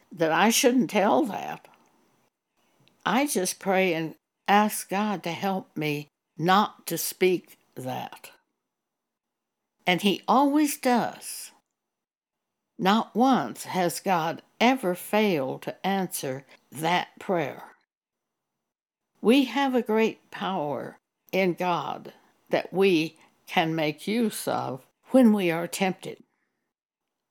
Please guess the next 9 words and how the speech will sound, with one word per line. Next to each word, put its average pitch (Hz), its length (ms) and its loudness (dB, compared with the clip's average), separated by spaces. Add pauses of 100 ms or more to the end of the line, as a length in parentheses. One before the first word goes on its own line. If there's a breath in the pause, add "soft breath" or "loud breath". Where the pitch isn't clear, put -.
"Please, 233 500 2
God, 165 360 -4
give 196 240 2
me 180 140 -2
wisdom," 160 680 -4 (280)
James 143 500 -6
one 151 240 0
five. 151 480 2 (560)
"If 156 240 -4